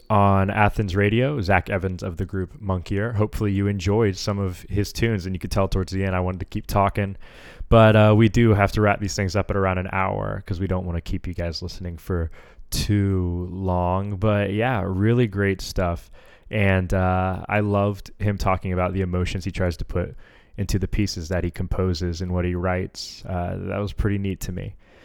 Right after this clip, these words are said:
If you'd like to hear more Athens Radio, you can subscribe to us on iTunes or follow us at soundcloud dot com slash Athens Radio. If you're a musician or you know any musicians who would like to be on the show, you can send me, Grant Cowan, an email at grant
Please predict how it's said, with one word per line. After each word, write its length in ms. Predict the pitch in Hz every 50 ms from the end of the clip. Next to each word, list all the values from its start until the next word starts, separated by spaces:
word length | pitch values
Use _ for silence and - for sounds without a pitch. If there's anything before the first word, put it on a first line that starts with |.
| - - - -
If 100 | 113 107
you'd 80 | 117 139
like 140 | 139 135
to 80 | - 151
hear 100 | 147 143
more 180 | 135 135 135 131
Athens 300 | 127 127 127 120 101 113
Radio, 300 | 120 123 135 151 165 156
you 160 | 117 98 95
can 180 | - - 92
subscribe 560 | 87 - 104 85 - - - - 95 90 87 -
to 140 | - 95 90
us 140 | 87 - -
on 360 | 92 90 85 85 85 87 87 - _ -
iTunes 640 | 98 95 98 98 - - - 127 143 170 180 - -
or 200 | - 92 90 87
follow 380 | - - 98 90 90 90 90 90
us 140 | 82 - -
at 100 | - -
soundcloud 680 | - - 104 92 92 87 - - 98 92 90 87 87
dot 320 | 87 90 87 - - -
com 460 | - - 101 95 95 101 120 139 135
slash 440 | 127 - - 98 87 82 85 - - - -
Athens 500 | 98 92 87 87 - 95 87 85 80 82
Radio. 500 | 87 87 85 80 90 90 92 107 156 147 - - - - - - -
If 120 | 131 -
you're 100 | 151 151
a 20 |
musician 540 | 135 131 127 113 117 143 139 - - 185 185
or 240 | 180 131 120 113 104
you 200 | 98 101 101 95
know 300 | 92 92 98 107 127 139
any 160 | 120 107 101
musicians 640 | 98 95 92 82 95 95 - - - 139 147 147 -
who 160 | - - 107
would 160 | 98 95 92
like 400 | 90 90 90 90 90 92 - -
to 160 | - - 104 92
be 140 | 92 92
on 100 | 90 90
the 60 | 92 90
show, 240 | 82 - 120 131
you 120 | 143 131 101
can 140 | - 101 87
send 340 | - - 110 101 92 98
me, 300 | 123 156 139 123 139 135 - - -
Grant 260 | - 95 92 98 -
Cowan, 400 | - 123 139 143 110 98 101 107
an 160 | 104 98 95
email 420 | 92 90 85 85 87 98 113 117 - - - - - -
at 280 | - 101 95 87 87
grant 440 | - 98 95 107 127 143 147 - -